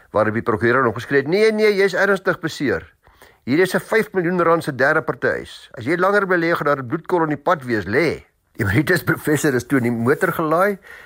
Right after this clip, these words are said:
na die naaste kliniekagtige plek wat gevind kon word,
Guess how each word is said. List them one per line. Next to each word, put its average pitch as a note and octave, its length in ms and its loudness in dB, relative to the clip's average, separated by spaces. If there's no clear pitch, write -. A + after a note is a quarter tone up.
na A2+ 100 -2
die A2 100 -2
naaste A#2+ 380 2
kliniekagtige C#3 920 -2
plek - 560 -4
wat - 160 -4
gevind E3 400 -2
kon B2 200 2
word, F2+ 360 -4